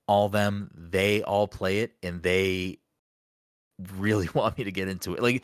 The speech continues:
people that have played that game and are into that game fucking love that game. And I have actually played a little bit more of it. It's pretty fucking good. Uh,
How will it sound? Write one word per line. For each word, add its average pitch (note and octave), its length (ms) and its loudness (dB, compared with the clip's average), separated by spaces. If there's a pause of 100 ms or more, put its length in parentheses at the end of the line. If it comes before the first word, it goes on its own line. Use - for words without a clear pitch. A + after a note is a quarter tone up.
(120)
people F#3+ 260 4
that F3 120 4
have C3 320 0
played A2 240 4
that B2 180 0
game B2 280 -2
and F#2+ 80 -2
are F2 100 0
into G2+ 220 -2
that A2+ 160 0
game A#2 280 -4
fucking F2+ 300 -6
love E2 320 -4
that D#2 180 -6
game. D#2+ 260 -8 (200)
And F#2 100 0
I A2+ 120 2
have A2+ 120 0
actually A2+ 440 0 (340)
played F#2+ 240 2
a G#2 40 0
little G#2+ 180 0
bit G#2 120 0
more G#2 220 0
of A2+ 100 -2
it. C3 120 0 (920)
It's E2 140 -8
pretty E2 180 -4
fucking D#2 260 -8
good. - 180 -14 (460)
Uh, D#2 520 -6